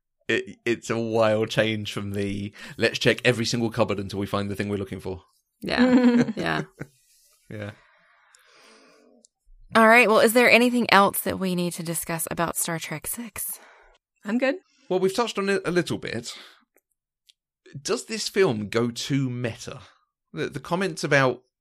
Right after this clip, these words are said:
Speaker 1: Sherlock being a Vulcan ancestor, there's the bit with him in the trial saying, "Don't wait for the translation," which is being pulled from a real thing over the Cuban Missile Crisis, and then jokes about Kirk kissing and, "Oh, what is it with you?"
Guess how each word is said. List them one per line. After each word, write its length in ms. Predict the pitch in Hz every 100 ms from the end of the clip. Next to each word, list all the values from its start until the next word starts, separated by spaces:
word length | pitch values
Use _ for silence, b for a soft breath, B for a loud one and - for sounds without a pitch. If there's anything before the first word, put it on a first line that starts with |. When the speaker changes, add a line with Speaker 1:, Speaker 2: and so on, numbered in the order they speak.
| _ _
Speaker 1:
Sherlock 520 | - 135 127 123 -
being 200 | - 113
a 60 | 107
Vulcan 320 | 101 98 101
ancestor, 680 | 95 95 - - - - 98 _ b b b b b 147
there's 380 | - 120 117 107
the 100 | 120
bit 180 | 131 151
with 140 | 151
him 360 | 151 143 143 131
in 140 | 113
the 80 | 123
trial 320 | 117 131 110
saying, 240 | 101 107 104
"Don't 220 | 107 98
wait 160 | 101 -
for 80 |
the 80 | 101
translation," 760 | 98 104 98 98 98 - 95 87
which 180 | 95
is 80 | 92
being 200 | 90 95
pulled 340 | - 107 104 -
from 380 | 101 95 92 - _ _
a 60 | 110
real 220 | 98 101
thing 220 | 95 95
over 120 | 95 95
the 80 |
Cuban 300 | 95 98 92
Missile 300 | 98 98 87
Crisis, 580 | - - 101 - - - B B B
and 140 | 139 139
then 240 | 139 135
jokes 340 | 135 135 131 -
about 300 | 123 117 -
Kirk 340 | 123 117 -
kissing 460 | - 123 104 92 95
and, 160 | 95
"Oh, 240 | 127 101 -
what 100 | 120
is 140 | 107 95
it 100 | 95
with 160 | 101
you?" 280 | 101 101 -